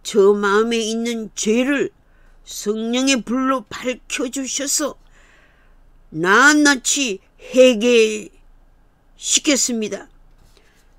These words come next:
실로 하나님을 만난 장소는 거룩했고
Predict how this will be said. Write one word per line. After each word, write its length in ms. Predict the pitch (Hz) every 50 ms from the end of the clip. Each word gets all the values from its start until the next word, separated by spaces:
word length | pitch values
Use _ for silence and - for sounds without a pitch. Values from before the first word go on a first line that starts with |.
| _ _
실로 680 | - - - - - 277 226 233 247 254 262 254 262 247
하나님을 800 | - - - - 254 247 240 233 226 220 226 226 220 214 208 196
만난 760 | 170 196 208 226 226 226 220 214 208 208 202 196 190 190 190 -
장소는 720 | - 202 208 202 202 190 - 208 190 196 190 185 180 165 160 - - - _ _ _ -
거룩했고 1200 | - 208 240 262 269 277 277 285 285 - _ _ - - - 254 - _ _ - 269 269 233 -